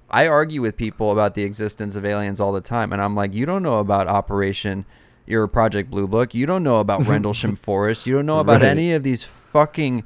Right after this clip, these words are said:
Speaker 1: things that the government has declassified, which is in the public domain, that you could simply read on, that
Speaker 2: Oh,
Speaker 1: has
Speaker 2: yeah.
Speaker 1: military personnel as witnesses, key observers, like, people that we trust,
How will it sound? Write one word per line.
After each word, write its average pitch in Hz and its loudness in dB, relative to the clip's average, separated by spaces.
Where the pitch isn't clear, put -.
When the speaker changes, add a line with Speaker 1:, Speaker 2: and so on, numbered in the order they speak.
Speaker 1:
things 165 0
that 123 2
the 120 2
government 123 2
has 107 0
declassified, 120 2
which 101 -4
is 107 -4
in 104 -2
the 98 -2
public 127 -2
domain, 107 -2
that 113 -6
you 160 -4
could 185 -4
simply 131 -4
read 147 -2
on, 98 -4
that 120 8
Speaker 2:
Oh, - 8
Speaker 1:
has 95 4
Speaker 2:
yeah. 90 0
Speaker 1:
military 160 0
personnel 135 0
as 110 0
witnesses, 110 0
key 185 -6
observers, 143 0
like, 101 -4
people 190 -2
that 127 4
we 131 -2
trust, 120 -2